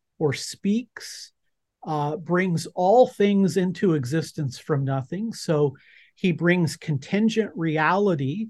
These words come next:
into being. And in that creation, that,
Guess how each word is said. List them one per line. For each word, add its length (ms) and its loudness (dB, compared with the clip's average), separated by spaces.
into 340 0
being. 760 -2
And 160 0
in 180 2
that 240 2
creation, 1000 0
that, 240 -4